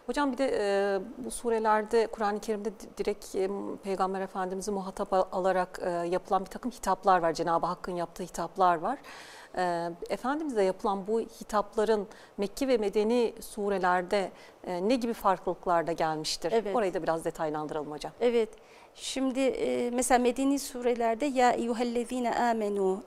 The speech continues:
Speaker 2: "Ey iman edenler" ifadesi çok, e, karşımıza çıkar, sıklıkla karşımıza çıkar.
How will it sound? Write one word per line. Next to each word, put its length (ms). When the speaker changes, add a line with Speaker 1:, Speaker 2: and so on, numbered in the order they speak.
Speaker 2:
"Ey 220
iman 240
edenler" 520
ifadesi 560
çok, 180
e, 560
karşımıza 560
çıkar, 320
sıklıkla 480
karşımıza 560
çıkar. 380